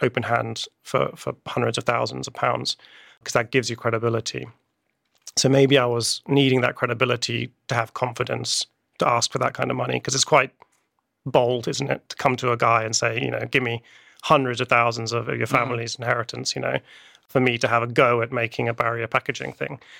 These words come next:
Speaker 2: No, I think that was a really interesting perspective, and I think will be interesting to a lot of the listeners, 'cause we've done episodes with very early stage ideas coming out of the university at Homerton Changemakers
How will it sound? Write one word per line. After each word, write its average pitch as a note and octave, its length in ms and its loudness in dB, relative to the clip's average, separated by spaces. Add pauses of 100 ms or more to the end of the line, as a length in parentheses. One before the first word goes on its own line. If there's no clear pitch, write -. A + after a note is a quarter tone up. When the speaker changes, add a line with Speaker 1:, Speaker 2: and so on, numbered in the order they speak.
(460)
Speaker 2:
No, F#3 140 10
I G3 60 8
think C#4 160 0
that D#3+ 60 6
was D#3 120 6
a D#3+ 60 4
really D#3 280 8
interesting C3+ 400 4
perspective, C3 600 2
and B2+ 180 4
I B2+ 40 4
think C3 200 2
will B2+ 100 2
be C3 160 6
interesting B2+ 440 2
to A#2+ 120 4
a - 20 6
lot A#2 120 4
of G#2 60 2
the A2+ 60 4
listeners, A2+ 380 4
'cause A#2+ 180 2
we've B2 160 2
done C#3 220 6
episodes A#2+ 500 2
with A2 180 2
very C3 420 4
early A2 240 4
stage G#2+ 680 4 (400)
ideas A2 360 4
coming A2+ 240 2
out A2 80 4
of E2+ 40 -2
the G2+ 80 -2
university A2 640 4
at G2+ 140 0
Homerton A2 500 2
Changemakers A2+ 1160 2